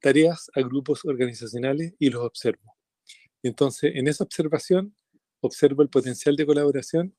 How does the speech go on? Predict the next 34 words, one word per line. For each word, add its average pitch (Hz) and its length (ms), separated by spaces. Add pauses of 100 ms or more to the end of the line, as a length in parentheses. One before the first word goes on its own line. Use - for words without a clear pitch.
y 147 80
la 123 120
disposición 123 580
del 135 100
sistema 135 400
al 127 120
cambio 151 480
en 123 100
función 147 500 (480)
de 123 80
ciertas 135 320
instrucciones 139 640 (320)
que 120 120
le 120 60
voy 120 140
dando 127 280
a - 20
los 110 100
grupos. 107 320 (720)
Y 127 120
ahí 156 360 (200)
la 120 280
diversidad 123 800
en 127 100
la 127 100
respuesta - 680
es - 200
infinita 135 760
y 123 140
es 113 60
muy, 135 340
muy, 165 140
muy 156 180
fascinante, 143 720